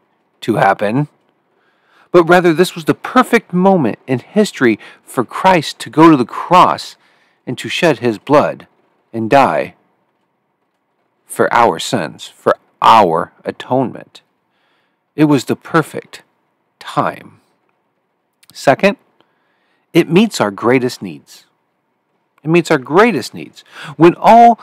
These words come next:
seemed hopeless and lost,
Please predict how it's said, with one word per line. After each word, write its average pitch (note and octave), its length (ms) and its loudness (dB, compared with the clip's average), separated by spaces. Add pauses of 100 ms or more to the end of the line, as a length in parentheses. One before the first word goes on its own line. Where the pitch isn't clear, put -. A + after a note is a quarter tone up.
(140)
seemed E3+ 560 0
hopeless - 760 -2 (100)
and A#2 240 -2
lost, - 560 -2